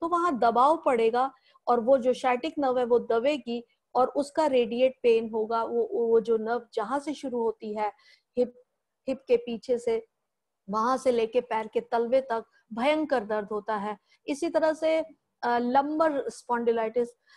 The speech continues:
लंबर का मतलब है जो हमारे नीचे बैक में, लोअर बैक में, जैसा मैंने कहा, पांच वर्टिब्रा,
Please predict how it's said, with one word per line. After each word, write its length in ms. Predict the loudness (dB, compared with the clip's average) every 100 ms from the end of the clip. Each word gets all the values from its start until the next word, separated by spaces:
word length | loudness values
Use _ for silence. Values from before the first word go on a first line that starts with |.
| -8
लंबर 400 | 0 2 2 0
का 140 | 0 0
मतलब 460 | -2 -2 -2 0
है 220 | -2 -4 -4
जो 180 | -4
हमारे 400 | -2 -2 -2 -2
नीचे 420 | -4 -6 -6 -4 -4
बैक 360 | 0 0 0 -4
में, 160 | -10 -6
लोअर 360 | 2 2 2 -2
बैक 240 | -4 -6 -8
में, 180 | -10 -10 _ _ -2
जैसा 280 | -2 -2
मैंने 220 | -6 -6 -4
कहा, 140 | -4
पांच 400 | 0 0 0 -2
वर्टिब्रा, 480 | -6 -2 -4 -4 -6